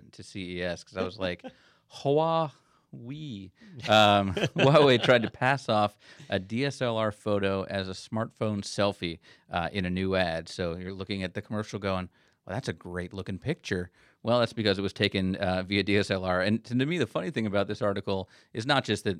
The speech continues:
Speaker 1: that they were caught doing this, but how they were caught. It turns out the, the model from the, uh, from the commercial posted some behind the, the scenes photos to her Instagram to show that she was doing this great commercial. And there's a D S L R camera,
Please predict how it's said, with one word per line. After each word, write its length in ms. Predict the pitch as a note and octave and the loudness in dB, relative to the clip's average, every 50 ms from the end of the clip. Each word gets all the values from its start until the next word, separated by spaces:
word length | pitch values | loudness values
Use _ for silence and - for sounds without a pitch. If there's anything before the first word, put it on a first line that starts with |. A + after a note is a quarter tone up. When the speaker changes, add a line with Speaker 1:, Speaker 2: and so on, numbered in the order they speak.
| - - | -6 -12
Speaker 1:
that 140 | - F#2 - | -12 -10 -8
they 120 | F2 E2+ | -6 -8
were 140 | E2 D#2+ F2+ | -8 -8 -10
caught 280 | - - G2 F#2+ F#2 - | -6 -2 -2 -2 -2 -2
doing 360 | G2+ G2+ G2+ G2+ G2 F#2+ F#2 | -2 -2 0 0 0 -2 -2
this, 260 | F#2 F#2+ F#2 - - | -2 -4 -4 -6 -8
but 260 | - - G2 F#2 - | -6 -4 -4 -4 -4
how 240 | F2 G2 G#2 G#2 G2+ | -4 -4 -4 -4 -4
they 120 | F#2+ F#2+ | -4 -6
were 140 | F2+ E2+ F#2 | -8 -10 -12
caught. 320 | - - - F2+ - - - | -12 -8 -8 -6 -6 -8 -10
It 100 | - G2+ | -14 -14
turns 300 | - - A#2 A2 G#2+ - | -10 -8 -6 -6 -4 0
out 300 | A2 G#2 G2 F#2+ F2+ _ | 2 2 2 2 -2 _
the, 360 | - G#2 F#2+ F#2 F2+ F2 F2 - _ _ _ _ _ _ _ _ - | -6 -4 -4 -4 -4 -6 -8 -10 _ _ _ _ _ _ _ _ -10
the 120 | - G#2 | -6 -4
model 640 | F#2+ G2 G2+ G#2+ A#2 B2+ A#2+ G#2+ F#2 F2+ F2+ F#2 - _ _ | -2 0 0 0 0 0 -2 -4 -4 -6 -6 -10 -16 _ _
from 420 | - A2 G#2 G2+ G2+ G2 G2 F#2+ | -4 -4 -4 -2 -4 -6 -6 -8
the, 580 | F#2+ G2 F#2+ F2+ F2+ F2 F2 F2 F2 F2+ - - | -6 -6 -6 -4 -4 -4 -6 -6 -8 -10 -10 -6
uh, 280 | F2+ F2+ E2+ E2 E2+ E2+ - - | -4 -2 -2 -2 -4 -8 -10 -8
from 160 | - G#2 F#2+ | -8 -6 -6
the 80 | G2+ | -4
commercial 600 | - - A2 A#2+ C3 B2 - - F2 D#2+ E2+ - _ _ _ _ _ _ _ _ _ - | -4 -2 0 0 0 0 -2 -4 -6 -6 -6 -10 _ _ _ _ _ _ _ _ _ 0
posted 280 | - A2 - - G#2 | 0 0 0 0 -6
some 140 | - G#2+ G2 | -8 -8 -6
behind 300 | F#2+ F#2+ G#2 G#2 G2+ - | -4 -2 -2 -2 -2 -4
the, 140 | G#2 F#2 G2 _ - | -8 -14 -20 _ -14
the 80 | - A2 | -12 -10
scenes 280 | - A2+ A2 A2+ G#2+ | -6 -4 -4 -4 -4
photos 360 | - - G#2 F#2 F2+ F2+ F2+ - | -4 -4 -4 -2 -2 -2 -6 -6
to 120 | - C3+ G#2 | -6 -4 -4
her 100 | G2 F2+ | -4 -2
Instagram 580 | G#2+ A2 G#2+ - - G2+ F#2+ F2+ F2 E2+ F2 | -2 -4 -4 -4 -6 -8 -6 -6 -6 -6 -8
to 60 | F2 F2 | -12 -12
show 260 | - - F#2+ F#2 F2 | -8 -6 -6 -4 -4
that 160 | F2 F2+ - | -6 -8 -10
she 80 | - G2 | -10 -10
was 140 | F#2 F2+ F2 | -10 -10 -6
doing 260 | G2+ G2 F#2 F2 E2+ | -6 -6 -4 -6 -8
this 120 | F2 - | -10 -8
great 220 | - F#2+ F2+ G2 - | -6 -6 -6 -6 -6
commercial. 500 | - F2+ F2+ F#2+ F#2 - - F#2 G2+ - _ _ _ _ _ _ - | -10 -10 -8 -8 -8 -10 -12 -14 -14 -16 _ _ _ _ _ _ -14
And 380 | - F2+ E2+ E2 D#2+ D#2 - _ _ _ _ _ _ - _ _ - | -10 -10 -10 -10 -12 -16 -18 _ _ _ _ _ _ -20 _ _ -16
there's 180 | - F2 E2 | -16 -14 -14
a 40 | E2+ | -14
D 140 | D2+ E2+ F2 | -10 -10 -10
S 100 | D#2+ - | -10 -8
L 120 | G2 F#2+ F2+ | -8 -6 -6
R 120 | F2 E2+ | -6 -8
camera, 440 | - - G2 F2 F2 F2 E2+ E2+ F2+ | -8 -8 -10 -8 -8 -8 -10 -10 -12